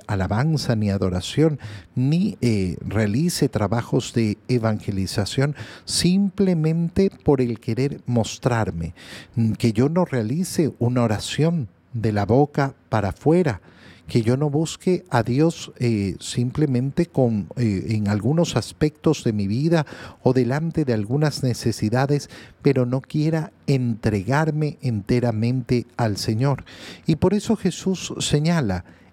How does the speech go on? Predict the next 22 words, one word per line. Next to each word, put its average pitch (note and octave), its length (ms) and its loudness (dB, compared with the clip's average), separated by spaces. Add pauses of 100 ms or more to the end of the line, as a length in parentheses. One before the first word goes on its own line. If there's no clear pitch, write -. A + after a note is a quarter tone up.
(120)
"Es - 280 0
inútil C3+ 800 0 (280)
el B2+ 200 0
culto C3 440 2
que A#2+ 120 -4
me G#2+ 160 2
rinden, F2+ 500 -4 (460)
porque C#3 260 2
enseñan D3 720 -2
doctrinas D3+ 880 0
que - 180 -2
no A2 220 2
son D#3+ 400 0
sino A#2 520 0 (460)
preceptos - 1040 -2 (120)
humanos". F#2+ 680 -2 (520)
Y A#2+ 80 0
aquí A#2 220 0
está F#3 200 0
la G#3 100 4
mayor G#2+ 320 2
hipocresía. F#2 880 -4